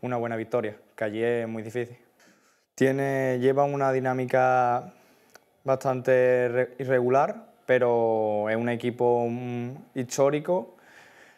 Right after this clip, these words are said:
eh, está luchando para subir a primera y nosotros no se lo vamos a poner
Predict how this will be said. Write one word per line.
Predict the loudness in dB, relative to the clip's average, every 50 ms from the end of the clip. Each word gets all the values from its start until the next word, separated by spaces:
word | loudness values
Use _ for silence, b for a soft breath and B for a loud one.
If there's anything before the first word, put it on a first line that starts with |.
| B _
eh, | 2 2 4 4 2
está | 2 0 0
luchando | 0 0 0 0 0 0 2 2 2 2
para | 4 4 4 4 4 4 4 4 2 2 2 0 0
subir | -2 -2 0 2 2 2 2
a | 0
primera | -2 -2 -2 -2 0 0 0 0 -2 -6 -12 _ _ _ _ -2
y | 0 0 0 0 0
nosotros | -2 -4 -2 -2 -2 -2 -2 -2
no | -2 -2
se | -2
lo | 0 0
vamos | 0 0
a | 0
poner | -2 -2 -2 -2 -2 -2 -2 -2 -2 -2 -4 -4 -6 -8 -14